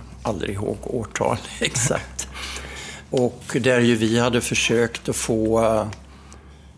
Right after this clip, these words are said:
det var ju efter att jag då hade stoppats på, på D N och han hade problem, tror jag, med vissa Åhlén Åkerlund-tidningar. Då sa vi att vi skulle ge ut en egen tidning.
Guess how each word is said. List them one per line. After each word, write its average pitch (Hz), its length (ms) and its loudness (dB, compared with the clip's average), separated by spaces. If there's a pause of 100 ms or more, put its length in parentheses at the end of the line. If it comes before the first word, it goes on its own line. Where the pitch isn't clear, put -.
(200)
det 139 220 -8
var 123 120 4
ju 113 100 4
efter 110 280 0
att 110 160 -4
jag 110 160 2
då 110 140 2
hade 117 160 0
stoppats - 560 -2
på, - 300 -12
på - 120 -2
D 135 260 2
N 131 260 2
och 135 120 2
han 110 260 2
hade 117 200 0
problem, 110 520 -2
tror - 300 -4
jag, 123 120 0
med 117 140 -4
vissa - 320 -2
Åhlén 120 320 -4
Åkerlund-tidningar. 131 1000 -4
Då 127 100 0
sa 113 300 2
vi 123 120 -2
att 117 220 -4
vi - 40 -4
skulle - 300 -4
ge 120 60 0
ut 117 280 -4
en 120 100 0
egen 123 340 2
tidning. 135 540 -2